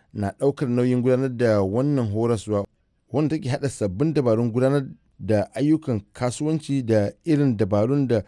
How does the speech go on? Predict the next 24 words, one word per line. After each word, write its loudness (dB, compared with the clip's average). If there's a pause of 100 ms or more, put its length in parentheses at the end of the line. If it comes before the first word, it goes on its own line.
(100)
ƙwararru 2
a 0
fannin 0
tono 2
nakiyoyi 2 (100)
suka 0
koya 2 (160)
a -2 (200)
bakin 0
daga. 4 (200)
Manufar 0
wannan 2
ita -4
ce 0
horar 2
da 2
manyan 0
shugabannin 2 (360)
hukumomin 2
kawar 0
da 4
nakiyoyi 2
na 2
ƙasashe -4